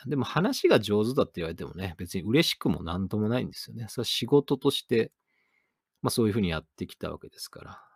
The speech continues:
だから、人を騙してやろうとかそんなふうに思ったこともないし、なるだけ正直に生きたいというふうに思ってますから。ラジオはね、そういう意味ではいいですよ。こうみんな騙されますから。騙されるっていうとね、ゲストの方に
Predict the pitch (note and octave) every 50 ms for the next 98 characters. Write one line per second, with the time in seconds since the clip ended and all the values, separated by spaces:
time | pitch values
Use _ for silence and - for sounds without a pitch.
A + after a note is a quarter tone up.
0 | _ _ _ - F2+ F2+ - F2+ E2+ E2 E2 D#2+ D#2+ D#2+ D#2 - - - A#2 G#2+
1 | G2+ F2 G2 G#2+ B2+ B2+ - - F#2 F2+ G#2+ A2+ G2+ F2+ - - - B2 C3+ C3
2 | B2+ D3 G#2 F2 G2 B2 D3 - _ - - A#2+ C3+ - F3+ B2+ F2+ D#2+ D#2+ E2
3 | E2+ D#2+ D2 - - - - - - _ _ _ _ _ _ _ _ _ _ _
4 | _ _ _ _ _ _ - F#2 F2 F2+ E2+ F2+ G2+ - F3 D#3+ - - G#2+ G2
5 | F#2 F2+ - - E2 D2+ D2 - - - E2 D2+ C#2+ - - - - - - _
6 | _ - - G2 F#2 F2 F#2 E2+ E2 D#2 D#2+ E2+ F2+ - _ _ - - - C2+
7 | - - - - - E2 D2 - - - - _ _ _ _ _ _ _ - F#2+
8 | F2+ G2 A2+ C3+ A2 A#2 B2+ A#2+ A2 A2+ A2+ A2+ A#2 A#2+ B2 B2 B2 A#2+ - C3
9 | C3+ C#3 C#3+ D3+ C#3+ C3+ C#3+ F3 F#3+ F3+ F3+ - - - C3+ A#2+ G#2 - - -
10 | _ _ _ _ _ _ _ _ _ _ _ _ _ _ _ _ _ - - -
11 | - F2+ E2+ F2 F#2 G2+ A2+ A#2 G2+ G#2 A2 A#2 A2+ - C#3+ C3+ C#3+ C#3+ - D#3+
12 | - - A2+ F#2+ - - - - _ - - - - - - - - - _ _
13 | _ - E2 D#2+ F2 A#2+ D3 E3+ F#3+ - - - - A#3 A#3 A3 A3 G3+ C#3 F2+
14 | - - G2 F2+ D#2 E2 F2+ A2 A2+ F#2+ - A#2+ B2+ - - - B2+ G2 F#2 -
15 | F2+ F2+ - E2+ E2 F2